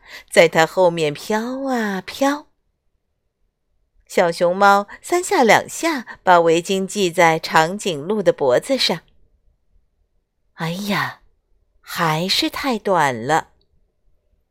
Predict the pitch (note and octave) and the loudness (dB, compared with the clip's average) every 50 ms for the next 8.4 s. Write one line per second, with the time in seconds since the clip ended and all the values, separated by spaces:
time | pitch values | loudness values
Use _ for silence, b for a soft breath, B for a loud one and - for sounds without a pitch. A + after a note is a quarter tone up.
0 | _ _ _ _ _ _ _ _ _ _ - F4+ F4 D#4 C4 A3+ G3+ F3 E3+ F#3+ | _ _ _ _ _ _ _ _ _ _ -2 0 0 0 0 0 0 0 0 -2
1 | G3+ - A#3 A3+ G#3 G3+ G#3 F#3+ - - - G#3+ G#3+ G3+ G#3 - _ _ _ _ | -2 -2 -2 -2 -2 -2 -4 -4 -4 -4 -2 -2 -2 -2 -4 -8 _ _ _ _
2 | _ _ _ _ _ _ _ _ _ _ _ _ _ - - G3+ E3 F3+ F#3 - | _ _ _ _ _ _ _ _ _ _ _ _ _ -4 -2 -2 -2 -2 -2 -4
3 | G3+ E3+ D#3+ F3+ F#3+ F#3+ E3+ - F3+ D3 C#3 B2+ D3+ D#3 D#3 D#3+ b b b b | -4 -4 0 0 0 0 0 0 0 0 0 0 0 -2 -2 -2 b b b b
4 | - C#4+ C4+ A#3+ - - D4 C#4+ B3 F#3+ - - - A3 G3+ G3+ G3+ G3 G3+ - | -4 -2 -2 -2 -2 -2 -2 -2 -4 -6 -6 -2 0 2 2 2 -2 -6 2 2
5 | A#3+ G#3+ G3+ F3+ E3 D#3+ - - A#3 A3+ G#3 G3+ E3+ C#3 C#3 C#3 C#3 C3+ C3 D3+ | 4 4 6 2 2 -2 -4 -4 -2 0 4 4 4 4 4 0 0 0 0 0
6 | F3+ - _ _ _ _ _ _ _ _ _ _ _ _ _ _ _ _ _ - | -2 -8 _ _ _ _ _ _ _ _ _ _ _ _ _ _ _ _ _ -2
7 | B3+ G#3+ A3+ C4 C#4 - - B3+ C4+ D4 D4 C#4 C#4 - D#4 D#4+ E4 E4+ E4 C#4 | -2 0 0 -2 -4 -4 -4 -2 -2 0 0 -2 0 0 -2 -2 0 -4 -4 -6
8 | G#3+ F3 E3 D3+ C#3+ C#3 C3+ | -6 -6 -6 -6 -6 -8 -12